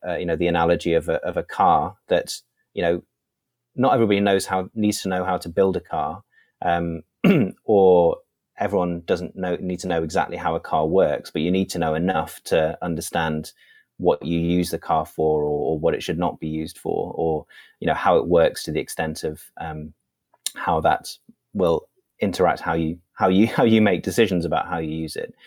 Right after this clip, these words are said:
Um, so I think, you know, we'll, we'll sort of see that education happen in the workplace and also, um,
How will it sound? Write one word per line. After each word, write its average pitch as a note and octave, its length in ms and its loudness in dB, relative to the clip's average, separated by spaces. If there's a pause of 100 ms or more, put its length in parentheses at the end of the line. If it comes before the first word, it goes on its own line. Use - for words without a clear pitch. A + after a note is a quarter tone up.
(420)
Um, F#2+ 420 0
so A#2 140 4
I A2 80 4
think, A#2 320 2
you G2 60 2
know, F#2 100 4
we'll, F2+ 380 4
we'll F#2 180 2
sort F#2 200 -2
of F2 100 -2
see G2+ 500 2
that - 460 -4 (1120)
education G#2+ 760 0
happen G#2 300 -2
in F#2+ 80 0
the F#2 80 0
workplace A2 640 2
and F#2+ 100 -2
also, E2+ 580 2
um, E2 400 -6